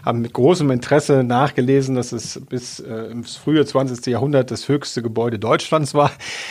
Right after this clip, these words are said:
ähm, und wirklich eine interessante, äh, Geschichte hat. Ähm, also faszinierend, sehr, sehr schön, sehr, tolle Kulisse. Äh, ich habe ein bisschen unterschätzt, äh, neben den Brunnen und, äh, s-, äh, Rathausplatz, Sitz, äh, Eigenschaften der Augsburger,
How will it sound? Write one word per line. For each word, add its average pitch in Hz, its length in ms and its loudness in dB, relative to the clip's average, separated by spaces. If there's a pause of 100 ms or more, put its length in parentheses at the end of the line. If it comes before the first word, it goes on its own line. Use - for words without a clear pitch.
(200)
ähm, 117 380 0
und 117 300 -4
wirklich 127 280 2
eine 123 140 0
interessante, 131 640 0
äh, 120 320 -4
Geschichte 139 500 -2
hat. 139 200 0 (680)
Ähm, 123 500 4
also 117 200 -4
faszinierend, 143 800 -2
sehr, 123 500 -2
sehr 131 140 0
schön, 135 400 0
sehr, 123 260 -6
tolle 131 240 -2
Kulisse. 135 460 -2 (540)
Äh, 123 240 0
ich 131 140 -2
habe 143 140 6
ein 127 120 2
bisschen 180 260 2
unterschätzt, 147 720 0
äh, 135 200 -2
neben 135 320 2
den 120 280 0 (300)
Brunnen 139 760 2
und, 120 340 -2
äh, 117 260 0 (180)
s-, - 280 -14
äh, 107 360 -6 (920)
Rathausplatz, 117 680 -4
Sitz, 131 400 -4
äh, 117 100 -8
Eigenschaften 131 720 0
der 117 260 -2
Augsburger, 139 460 2